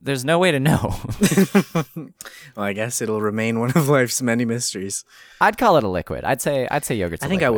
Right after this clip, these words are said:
Speaker 2: would too.
Speaker 1: Especially Yop. That one's, like, really liquidy. But
Speaker 2: Oh,
Speaker 1: even the normal
Speaker 2: that's
Speaker 1: yogurt, I think that's pretty liquid.
Speaker 2: Yeah. All right. So today, as you said, is April
Speaker 1: Mm-hmm.
Speaker 2: third.
Speaker 1: Yep.
Speaker 2: Which means it was April first.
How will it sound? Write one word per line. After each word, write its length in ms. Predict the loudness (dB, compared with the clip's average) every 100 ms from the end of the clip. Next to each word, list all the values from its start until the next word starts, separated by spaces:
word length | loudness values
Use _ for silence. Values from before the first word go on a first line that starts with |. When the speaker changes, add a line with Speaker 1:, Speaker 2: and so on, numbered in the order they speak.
| -2
Speaker 2:
would 60 |
too. 300 | -6 -8 -14 -20 _ _ _ _ -10
Speaker 1:
Especially 440 | -4 0 0 0 -4
Yop. 360 | 2 2 2 -6
That 200 | -4 -4
one's, 140 | -4
like, 120 | -6
really 220 | -2 -2 -2
liquidy. 380 | -6 -10 -14 0
But 100 | 2
Speaker 2:
Oh, 20 |
Speaker 1:
even 200 | 4 2
the 60 | 2
normal 280 | 2 4 4
Speaker 2:
that's 80 | 4
Speaker 1:
yogurt, 300 | 2 2 -2
I 80 |
think 180 | -2 -2
that's 160 | -4 -6
pretty 280 | -8 -8 -8
liquid. 380 | -12 -12 -14 _
Speaker 2:
Yeah. 500 | -14 -12 -10 -12 -14 -18 _ _ _ _ _ _ -20 -20 -20 -20 _ -20 -12
All 120 | -4 -2
right. 240 | -2 -4
So 540 | -4 0 0 -2 -8 -16 _ _ _ _ _ _ -14
today, 500 | -8 2 4 4 2
as 260 | 0 -2 -2
you 60 |
said, 420 | -4 -6 -6 -12 -18 _ -10
is 160 | -8 -6
April 300 | -8 -4 -4
Speaker 1:
Mm-hmm. 120 | -2
Speaker 2:
third. 300 | -6 -8 -20 _ _ _ _ -4
Speaker 1:
Yep. 260 | -2 -2 _ -20 -20 -20 -10
Speaker 2:
Which 260 | -6 -4 -2
means 720 | -2 -2 -2 -4 -4 -6 -8 _ _ _ _ _ _ _ _
it 160 | -4 0
was 340 | 6 6 4 2
April 320 | 0 0 -4
first. 720 | -2 -6 -6 -10 -10 -10 -16